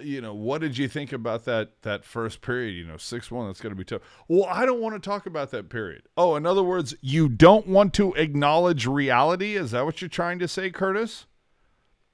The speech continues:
You know, and then Hedekin at one point goes, "Well, I don't wanna talk about the scoring chances in the first." Why? Because Pittsburgh had so many more than the Sharks? Like,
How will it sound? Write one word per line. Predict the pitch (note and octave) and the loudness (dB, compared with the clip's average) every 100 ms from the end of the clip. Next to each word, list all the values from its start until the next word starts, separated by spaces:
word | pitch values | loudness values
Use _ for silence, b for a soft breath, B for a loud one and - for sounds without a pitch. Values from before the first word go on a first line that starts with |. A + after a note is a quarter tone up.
| _ | _
You | D#3 C#3+ | -4 -2
know, | D3 D#3 | -2 -2
and | D#3+ D#3 | -2 -2
then | C3+ | -2
Hedekin | G#2+ D3+ G#3 F3 - B2+ B2+ D3+ D3 _ _ _ - | -2 0 0 -2 -4 -4 -4 -8 -12 _ _ _ -8
at | C3 | -4
one | C3 C3+ | -2 -2
point | A#2+ C#3+ D#3+ | 0 -2 -2
goes, | D#3 B2 - b b b - | -2 -4 -6 b b b 2
"Well, | B3+ A#3 G#3+ | 4 4 2
I | F3 A3+ | 2 2
don't | A3+ F3+ | 2 -2
wanna | F#3 F3 | -2 0
talk | E3+ E3 C3+ | 0 -2 -4
about | B2 A#2+ | -8 -10
the | |
scoring | - C#3+ C3+ A#2 | -10 -8 -6 -6
chances | B2+ G2+ F#2+ G#2 | -6 -8 -8 -8
in | G2+ | -8
the | |
first." | - G#2 - - - | -8 -10 -10 -16 -12
Why? | B2 F#3+ A#3 G3+ C3+ F#2+ - _ _ _ _ _ _ _ _ - G#2+ | 0 4 4 4 0 -2 -10 _ _ _ _ _ _ _ _ -20 -6
Because | E3+ C3+ - D#3 D3+ D3+ C#3 A#2+ - _ - | -6 -4 -2 0 2 2 0 -2 -8 _ -4
Pittsburgh | F#3+ E3+ - G3+ F#3+ D3+ | -4 -4 -6 -6 -6 -6
had | D#3+ D#3+ C3 | -6 -6 -8
so | - - - E3+ E3+ F#3 | -8 -8 -4 -2 0 -2
many | F3+ F#3 F#3 F3+ | -4 -6 -6 -8
more | E3 B2+ C3 D3 F3+ G3+ F#3+ | -6 -4 -2 -2 -2 -4 -6
than | G3+ G3+ | -8 -8
the | G#3+ | -8
Sharks? | - A3+ A#3+ C4+ - - _ _ _ _ _ _ _ _ _ | -8 -8 -8 -10 -16 -20 _ _ _ _ _ _ _ _ _
Like, | F3 F3 | -6 -4